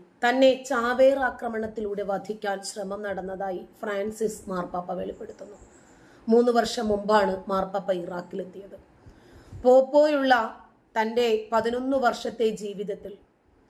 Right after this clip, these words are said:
ഏറ്റവും അപകടം പിടിച്ചതായിരുന്നു ഇറാഖിലേക്കുള്ള യാത്രയെന്ന് അദ്ദേഹം ഓർമ്മിച്ചെടുക്കുന്നു. മാർപ്പാപ്പയുടെ പുറത്തിറങ്ങാനിരിക്കുന്ന ആത്മകഥയിലാണ് ഇക്കാര്യത്തെ സംബന്ധിച്ച് വിശദമായി പരാമർശിക്കുന്നത്.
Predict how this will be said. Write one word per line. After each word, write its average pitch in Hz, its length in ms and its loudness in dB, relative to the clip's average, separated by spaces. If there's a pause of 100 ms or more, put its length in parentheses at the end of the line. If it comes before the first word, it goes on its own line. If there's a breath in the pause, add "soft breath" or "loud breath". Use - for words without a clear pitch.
(280 soft breath)
ഏറ്റവും 269 640 2
അപകടം 254 480 2
പിടിച്ചതായിരുന്നു 202 720 -2
ഇറാഖിലേക്കുള്ള 202 720 -2
യാത്രയെന്ന് 190 520 -2
അദ്ദേഹം 180 380 -10
ഓർമ്മിച്ചെടുക്കുന്നു. 196 720 -14 (840 loud breath)
മാർപ്പാപ്പയുടെ 294 760 4
പുറത്തിറങ്ങാനിരിക്കുന്ന 247 1160 -2
ആത്മകഥയിലാണ് 190 1120 -4
ഇക്കാര്യത്തെ 190 540 -4
സംബന്ധിച്ച് 185 540 -8
വിശദമായി 190 640 -8
പരാമർശിക്കുന്നത്. 190 1000 -14